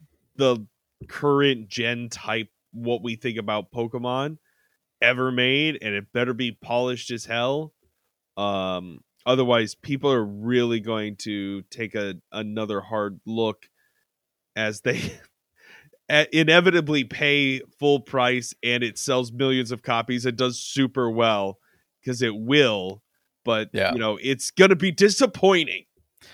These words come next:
Speaker 2: You know, like, Arceus was a step in the right direction when it first came out. And, you know, when I pl-, I liked it. It wasn't a bad game, right?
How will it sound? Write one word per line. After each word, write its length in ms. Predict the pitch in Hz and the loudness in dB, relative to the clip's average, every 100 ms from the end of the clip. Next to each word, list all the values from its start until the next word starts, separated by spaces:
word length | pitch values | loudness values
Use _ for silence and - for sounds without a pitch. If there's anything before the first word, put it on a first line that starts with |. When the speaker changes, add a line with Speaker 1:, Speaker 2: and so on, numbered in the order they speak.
| - - - - | -20 -20 -14 -2
Speaker 2:
You 80 | 156 | 4
know, 140 | 156 | 6
like, 160 | 147 - | 4 4
Arceus 520 | 143 143 147 170 196 | 2 4 2 2 0
was 160 | 160 135 | -4 -4
a 60 | 120 | -2
step 220 | 131 123 | 0 0
in 40 | |
the 60 | 110 | -2
right 200 | 101 101 | 0 -2
direction 420 | 101 98 98 117 | 0 0 0 -4
when 80 | 107 | -4
it 60 | 107 | -4
first 240 | 117 - | -4 -4
came 140 | 120 | -2
out. 280 | 117 120 - _ _ _ - | 0 0 -2 _ _ _ -4
And, 640 | 120 110 104 101 92 90 - - _ | 0 4 2 0 -4 -6 -8 -10 _
you 100 | 120 | -4
know, 120 | 98 | -2
when 140 | 92 101 | 0 0
I 40 | |
pl-, 120 | - - | 0 2
I 80 | 143 | 2
liked 260 | 110 - | 2 0
it. 260 | 95 139 - _ - | -2 -4 -8 _ -8
It 60 | |
wasn't 240 | 104 117 110 | -4 -4 0
a 20 | |
bad 260 | 98 92 - | 0 0 -4
game, 340 | 117 120 101 | -6 -4 -4
right? 240 | 101 127 | -2 -2